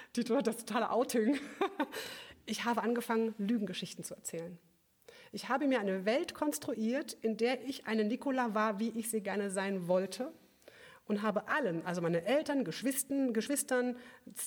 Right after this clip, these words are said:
ich hatte so zwei Mädels, die würde ich also halbwegs als Freundinnen bezeichnen, habe angefangen, denen Geschichten zu erzählen. Wildeste Geschichten von irgendwelchen Jungs, die ich kennengelernt habe. Auch meinen Eltern, denen habe ich immer erzählt von George,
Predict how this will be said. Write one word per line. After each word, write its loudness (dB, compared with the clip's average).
ich -6
hatte -4
so -6
zwei 2
Mädels, 2
die -2
würde 0
ich -6
also -6
halbwegs 2
als -6
Freundinnen 2
bezeichnen, 0
habe -8
angefangen, 2
denen 2
Geschichten -4
zu -8
erzählen. -4
Wildeste 4
Geschichten -4
von -6
irgendwelchen -6
Jungs, 2
die -6
ich -12
kennengelernt -4
habe. -6
Auch 2
meinen 4
Eltern, 2
denen 0
habe -2
ich -10
immer 0
erzählt 0
von -4
George, 4